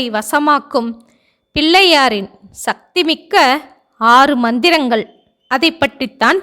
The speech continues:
பார்க்கப் போகிறோம். பிள்ளையாருக்கு உரிய வழிபாடுகள் மட்டுமல்ல,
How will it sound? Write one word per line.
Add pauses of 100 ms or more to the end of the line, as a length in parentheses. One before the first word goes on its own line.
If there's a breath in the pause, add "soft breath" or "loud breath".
பார்க்கப்
போகிறோம். (920)
பிள்ளையாருக்கு (140)
உரிய (600)
வழிபாடுகள்
மட்டுமல்ல,